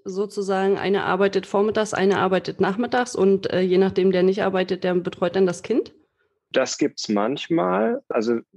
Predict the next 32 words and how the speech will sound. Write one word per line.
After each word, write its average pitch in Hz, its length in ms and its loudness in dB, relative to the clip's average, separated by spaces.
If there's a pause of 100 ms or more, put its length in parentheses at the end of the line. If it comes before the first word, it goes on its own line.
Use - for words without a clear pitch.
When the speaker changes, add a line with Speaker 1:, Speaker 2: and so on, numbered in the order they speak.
(100)
Speaker 2:
wir 120 360 -4
haben 143 160 0
auch - 200 -4
beide 127 320 2
eigentlich 120 400 -4
gesagt, 110 460 -2
wir 104 140 -4
wollen 113 920 -2
die - 100 -2
Arbeitszeit 95 680 -2
ein - 60 -20
bisschen - 280 -8
reduzieren, 120 1000 0 (140)
äh, 147 60 2
wenn, 139 720 0 (180)
wenn 123 380 -2
er 135 140 2
dann 135 260 0
kommt, 143 320 -4
wenn 135 240 -4
er 135 100 0
da 135 280 0
ist. - 340 -6 (460)
Ähm, 110 240 2
das 101 180 -2
haben 107 180 -2
wir 98 140 -2
auch, - 400 -12
äh, 101 180 -2
gemacht, - 760 -6 (480)
weil 98 380 0
eben 107 480 0